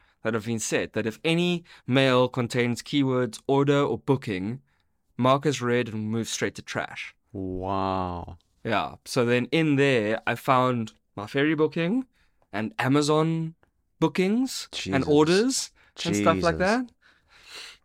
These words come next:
Speaker 1: Then I go to Amazon and I find there's always fucking been buying Steam gift cards and shit like that.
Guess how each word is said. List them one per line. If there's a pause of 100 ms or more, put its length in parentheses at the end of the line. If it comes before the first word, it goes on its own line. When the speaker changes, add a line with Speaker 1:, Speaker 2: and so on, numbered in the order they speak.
(500)
Speaker 1:
Then
I
go
to
Amazon
and
I
find
there's
always
fucking
been
buying
Steam
gift
cards
and
shit
like
that.